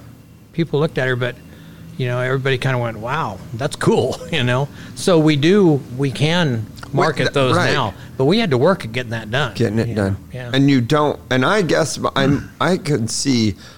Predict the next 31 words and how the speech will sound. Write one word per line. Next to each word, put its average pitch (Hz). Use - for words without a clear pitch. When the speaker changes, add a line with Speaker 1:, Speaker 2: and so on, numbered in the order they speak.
Speaker 2:
a 120
little 143
more 131
cow 123
horse 120
blood 113
in 110
the 101
reining, 107
but 107
I 104
don't 131
see 127
much 107
reining 104
blood 98
in 90
the 85
cow 80
horse 82
anymore. 90
There's 220
still 113
Mister 123
Dual 117
Peps 127
and 110
stuff 110
up -
in 110
there 107